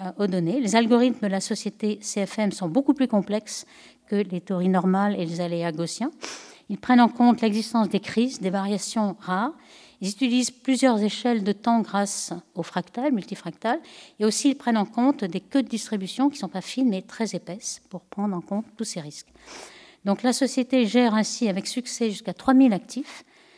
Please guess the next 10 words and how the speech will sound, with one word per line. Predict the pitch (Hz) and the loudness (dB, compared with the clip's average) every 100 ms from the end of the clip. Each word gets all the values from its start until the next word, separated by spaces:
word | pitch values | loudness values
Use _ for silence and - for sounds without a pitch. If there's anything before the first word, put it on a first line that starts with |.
| _ | _
alors | 202 226 233 | 0 0 0
que | - 233 | 2 2
beaucoup | 196 214 233 | 2 -4 -6
d'autres | 196 208 | -4 -4
gestionnaires | 170 202 - 175 185 220 226 | -4 -6 -4 -4 -4 -6 -6
n'en | 190 190 202 _ _ | -6 -6 -6 _ _
gèrent | 180 175 202 - | -4 -2 -2 -4
que | 190 | -6
quelques | 196 190 | -6 -6
dizaines. | 196 202 190 160 139 | -4 0 0 0 -4